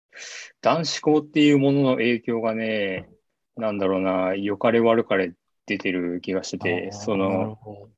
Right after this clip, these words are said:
Speaker 1: まあ、高校の頃はそれこそさっきビデオ言ったように、なんかもう、楽しければ何でもいいみたいな環境だったから、
Speaker 2: うんうん。
Speaker 1: そっから急に男女入り混じった大学っていうところに行くと、なんか、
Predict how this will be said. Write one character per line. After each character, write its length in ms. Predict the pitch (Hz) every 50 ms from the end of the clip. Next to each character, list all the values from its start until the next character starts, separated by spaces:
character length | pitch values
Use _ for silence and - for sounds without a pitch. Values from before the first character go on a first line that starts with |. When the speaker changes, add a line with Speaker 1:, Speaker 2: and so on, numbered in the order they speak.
| _ _ _ _ _ _
Speaker 1:
ま 100 | - 98
あ、 20 | 95
高 240 | - - 160 165 160
校 180 | 160 160 156
の 120 | 147 151 143
頃 240 | 151 151 139 123
は 240 | 104 104 101 98 98
そ 220 | - - - - 117
れ 80 | 107
こ 100 | - 113 107
そ 260 | - 104 95 98 98
さ 100 | - 98
っ 20 |
き 140 | - 101 101
ビ 140 | 92 104 90
デ 80 | 95
オ 40 | 92
言 80 | 90 90
っ 40 | -
た 120 | - 95
よ 100 | 92 90
う 20 |
に、 80 | 85 87
な 100 | 90 92
ん 60 | 87
か 80 | 95 90
も 280 | 87 87 85 82 - _
う、 880 | _ _ _ _ _ _ _ _ _ _ _ _ _ _ _ - -
楽 140 | - 135 151
し 120 | 147 - -
け 120 | - 131
れ 100 | 104 95
ば 240 | 87 90 85 85 85
何 240 | 90 98 101 104 104
で 60 | 107
も 140 | 101 104 107
い 80 | 104 98
い 40 |
み 80 | 87 85
た 120 | - 90
い 60 | 85 82
な 280 | 82 80 80 - - _ _ _ _
環 260 | - - 90 92 92
境 220 | - 98 92 90
だ 80 | 87 92
っ 40 | 95 113
た 100 | 104 82
か 60 | 82
ら、 100 | 80 80
Speaker 2:
う 20 | 80
ん 40 |
う 40 | 78 76 76
ん。 0 | - - _ _ _ _ _ _ _ _ _ -
Speaker 1:
そ 120 | 139 135
っ 40 | 131
か 100 | 120 147
ら 100 | 147 143
急 260 | - 151 139 139 131
に 400 | 131 135 135 135 135 139 143 143 _ _ _ _ _ _ _ _ _ _ _
男 220 | - 131 131 127 110
女 400 | 101 101 98 87 85 92 - - _ _ _ _ _ _ _ _ _ _
入 120 | - 110 110
り 60 | 107
混 140 | 107 104 98
じ 60 | 104
っ 40 | 101
た 360 | _ - 95 92 85 85 82
大 220 | 82 92 95 101 98
学 220 | 98 98 - -
っ 20 |
て 140 | - - 104
い 40 | 95
う 40 | 90
と 80 | -
こ 120 | - - 98
ろ 40 | 95
に 140 | 85 85
行 60 | 80 -
く 60 | -
と、 380 | - 90 90 87 82 - - _ _ -
な 100 | 92 90
ん 60 | -
か、 240 | - - - -